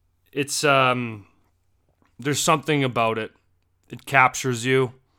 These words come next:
It makes you feel like you're part of something bigger than yourself, and that's what honestly keeps me coming back to the microphone, and that's what keeps all of us coming back for more. You know what I'm saying?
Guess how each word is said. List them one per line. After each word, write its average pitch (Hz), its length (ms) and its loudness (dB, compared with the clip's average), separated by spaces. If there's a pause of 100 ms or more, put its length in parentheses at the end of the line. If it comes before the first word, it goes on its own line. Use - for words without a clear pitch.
(1400)
It 139 120 -2
makes 147 280 0
you 143 100 2
feel 151 200 -2
like 143 180 2
you're 135 120 -2
part 139 300 0
of 127 80 -4
something 131 400 -2
bigger 127 340 0
than 127 100 -2
yourself, 123 560 0
and 107 200 -8 (640)
that's 147 200 2
what 196 100 6
honestly 143 360 4
keeps 131 280 -4
me 135 120 -2
coming 135 260 -4
back 123 240 2
to 127 60 -12
the 120 80 -6
microphone, 131 640 -2
and 127 60 -2
that's 131 200 -2
what 147 160 -10
keeps - 320 -6
all 131 180 2
of 120 60 -2
us 120 160 -4
coming 120 300 -6
back 113 340 -2 (140)
for 120 160 -12
more. 107 360 -8 (1400)
You 127 80 -4
know 127 80 -2
what 120 80 -2
I'm 117 80 -6
saying? 123 460 -4